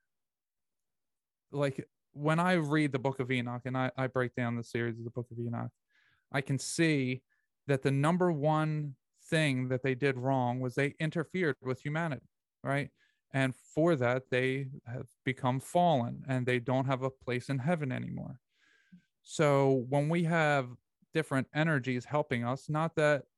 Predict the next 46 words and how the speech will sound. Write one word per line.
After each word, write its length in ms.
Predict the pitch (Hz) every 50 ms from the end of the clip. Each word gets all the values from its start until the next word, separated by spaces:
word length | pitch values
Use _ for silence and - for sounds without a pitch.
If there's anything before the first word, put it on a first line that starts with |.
| _ _ -
energies 640 | 151 156 156 156 151 131 143 139 139 135 127 123 - _ _ _ _ _ _ _ _ _ _ _ _ _ _ _ _ _ _ _ _ -
can 300 | - - 170 170 165 143
help 260 | 120 131 120 - -
us 140 | 131 127 -
or 80 | 127
don't 260 | 127 - 143 147 151 131
help 240 | 127 123 120 -
us, 140 | 127 123 - -
because 260 | 135 - - 143 131
they 120 | 143 139
do 340 | 135 - 160 156 147 131 123
at 140 | 120 120 -
certain 240 | - 139 123 127 123
times. 360 | - 131 123 123 123 123 120
You 60 | 127
know, 280 | 123 123 123 127 127 127
a, 200 | 123 - - 131
a 40 | 123
child 400 | - - 127 123 127 127 127 123
will 80 | 127
be 240 | 120 123 127 123 120 - _ _ _ _ _ _ _
saved 680 | - - - - 147 143 143 139 139 135 135 127 127 - -
somehow. 460 | - - 147 131 131 135 135 127 127
They'll 160 | 117 127 123
fall 320 | 123 - - 135 135 135 135
out 180 | 135 135 135
of 80 | 131 123
a 80 | 131 123
burning 380 | 117 135 135 139 139 139 131
building 420 | 117 135 131 131 123 123 120 120 120
without 320 | 120 - 135 127 123 127
an 100 | 127 123
injury. 440 | 123 123 120 117 120 123 123 127 131
You 120 | 127 135
know, 140 | 135 131 135
there's 240 | 135 135 131 123 - - _ _ _ -
all 160 | 143 156 147
types 240 | - 151 143 131 -
of 80 | 123
miracles 480 | 123 131 135 147 147 139 - - 117 -
happen 280 | 127 120 120 - 123 120
like 160 | 117 117 120
that 160 | - 120 117 117
all 140 | - 131 127
the 80 | 123 123
time. 360 | - 147 147 147 131 123